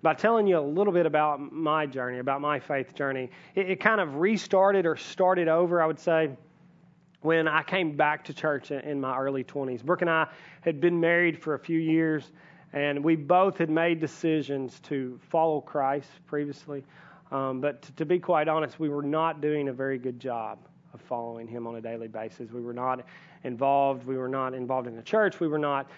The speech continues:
reading our Bibles. We were not praying like we should have been. So we were not doing a very good job of following him. So we found a church and we got plugged into it. We got involved in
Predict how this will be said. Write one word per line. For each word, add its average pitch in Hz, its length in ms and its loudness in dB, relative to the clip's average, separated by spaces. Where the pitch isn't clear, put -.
reading 160 260 2
our 120 120 -4
Bibles. 156 440 4
We 139 60 -2
were 135 140 -2
not 127 180 -4
praying 143 300 -2
like 135 200 -4
we 135 140 -4
should 156 180 -2
have 135 160 -4
been. 135 280 -2
So 160 160 0
we 156 80 2
were 143 160 0
not 165 340 -2
doing 147 220 0
a 135 40 -4
very 127 200 -4
good 120 120 -8
job 117 220 -4
of 110 80 -16
following 156 420 2
him. 127 200 -8
So 208 160 4
we 185 140 8
found 233 280 6
a 208 40 2
church 220 360 4
and 180 80 4
we 175 100 4
got 196 260 2
plugged 196 280 2
into 190 360 4
it. 185 80 0
We 170 100 -2
got 165 320 0
involved 180 640 6
in 160 260 2